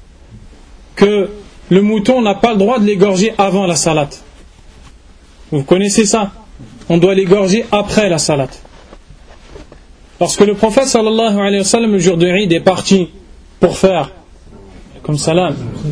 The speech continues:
est parti pour faire la khutbah du Eid, il y a un compagnon qui est resté chez lui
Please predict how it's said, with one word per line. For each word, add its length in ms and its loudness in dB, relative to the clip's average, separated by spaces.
est 80 0
parti 360 2
pour 200 0
faire 220 2
la 100 -2
khutbah 520 0
du 160 2
Eid, 280 0
il 80 2
y 40 2
a 80 0
un 40 -2
compagnon 460 0
qui 140 4
est 40 2
resté 300 0
chez 180 0
lui 240 0